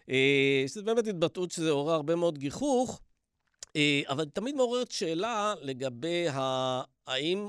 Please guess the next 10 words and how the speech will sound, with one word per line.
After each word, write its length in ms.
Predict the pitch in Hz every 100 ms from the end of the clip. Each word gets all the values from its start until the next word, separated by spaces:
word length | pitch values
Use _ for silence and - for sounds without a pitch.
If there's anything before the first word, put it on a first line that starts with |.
| 202
הוא 220 | 160 147
בעצם 400 | 127 143 - 165
מייצג 540 | 139 123 113 151 123 117
רק 380 | 110 131 123
את 120 | 120 113
הממסד 420 | 104 101 107 107
הרבני, 580 | 104 107 107 107 110 107
הממסד 400 | 104 - 107 104
הפוליטי, 720 | - 101 123 190 - 247 262 - - - - -
אה, 640 | 143 147 156 160 160 160